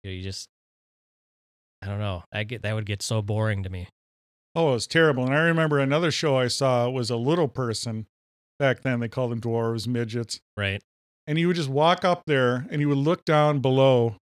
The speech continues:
Speaker 2: You'd walk up some stairs and you would look below and there's a big plexiglass ceiling. It would be our floor. We'd
Speaker 1: Yep.
Speaker 2: look down and this little person was on a chair,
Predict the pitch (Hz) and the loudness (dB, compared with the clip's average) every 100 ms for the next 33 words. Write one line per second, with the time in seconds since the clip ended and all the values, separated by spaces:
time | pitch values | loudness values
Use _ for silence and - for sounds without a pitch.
0 | _ 135 135 147 165 147 147 127 151 139 | _ 0 4 4 4 -2 -2 -2 2 4
1 | 131 135 131 147 165 - 147 143 143 135 | 4 2 2 4 2 2 2 4 2 2
2 | 117 123 139 123 _ _ _ _ - 151 | 0 0 0 -2 _ _ _ _ -4 0
3 | 160 - 147 135 131 127 120 - - _ | 0 0 0 4 4 2 0 -4 -10 _
4 | _ _ _ _ _ _ - - 170 170 | _ _ _ _ _ _ -6 -2 2 2
5 | 151 123 117 123 _ 143 135 135 139 143 | 2 2 -2 -6 _ -2 0 0 2 4
6 | 139 - 151 143 123 110 110 - _ - | 4 2 2 4 4 4 0 -6 _ -2
7 | 135 143 175 - 151 143 143 151 135 131 | 2 4 4 2 2 2 0 -2 -4 0
8 | 131 - 143 156 160 165 - 143 - 139 | 0 0 0 2 2 0 0 2 2 0
9 | 123 123 120 - - 139 123 110 | 0 0 -2 -4 0 2 2 2